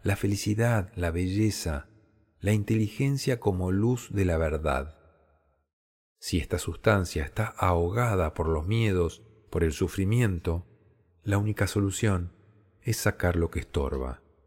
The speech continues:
Las cosas se observan para ver la verdad que hay detrás de las formas con que se cubren. Uno puede tener en la mano un papel sucio creyendo que es un cheque de mucho valor.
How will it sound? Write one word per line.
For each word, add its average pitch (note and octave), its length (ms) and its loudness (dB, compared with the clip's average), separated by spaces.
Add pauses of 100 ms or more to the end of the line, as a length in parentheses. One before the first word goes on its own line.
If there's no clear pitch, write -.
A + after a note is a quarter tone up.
(1600)
Las F2 180 0
cosas A2+ 380 2
se - 120 2
observan G#2 520 2
para F2 220 2
ver F#2 160 4
la G2+ 160 2
verdad F2 500 2
que - 140 -2
hay F2+ 100 4
detrás F#2 440 -2
de F#2 80 0
las D#2+ 160 -2
formas D#2+ 680 2
con F2 160 -2
que E2 120 -2
se - 180 -4
cubren. C#2 600 -4 (1300)
Uno G2 280 2
puede A2 240 6
tener G2+ 280 0
en G#2 120 4
la G2 80 2
mano G2+ 220 2
un G#2 120 -2
papel G2 340 2
sucio G2+ 380 2
creyendo A#2+ 540 0
que A2+ 100 -2
es G#2+ 100 -4
un A2 140 -2
cheque A2 300 -2
de G#2 80 2
mucho G2+ 260 0
valor. E2 460 2